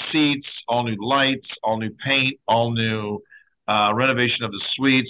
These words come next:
We built a new bar area called the three one five Bullpen Bar in left field.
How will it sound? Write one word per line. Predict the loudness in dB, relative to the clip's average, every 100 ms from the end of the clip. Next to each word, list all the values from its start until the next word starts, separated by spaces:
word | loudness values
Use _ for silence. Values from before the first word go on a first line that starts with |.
| -2
We | -4
built | 0 2 2 2
a | 0 2 0
new | 0 0 0
bar | 0 2 4 4
area | 2 2 0 0
called | -2 -2
the | -4 -6
three | -4
one | -2 -4 0
five | 0 2 0
Bullpen | 0 0 0 -2 0
Bar | 2 2 0
in |
left | -2 -4 -2
field. | 0 0 0